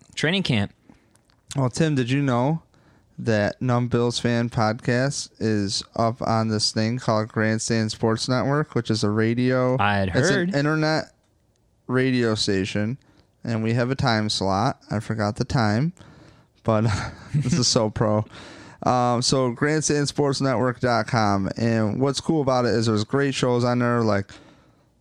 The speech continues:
Speaker 2: um, Rock Power Report's got a show up there. Eric Turner at cover one dot net.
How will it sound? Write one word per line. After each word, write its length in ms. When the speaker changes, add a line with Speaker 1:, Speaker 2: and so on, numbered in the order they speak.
Speaker 2:
um, 520
Rock 340
Power 260
Report's 400
got 200
a 40
show 280
up 180
there. 360
Eric 300
Turner 340
at 80
cover 240
one 180
dot 220
net. 380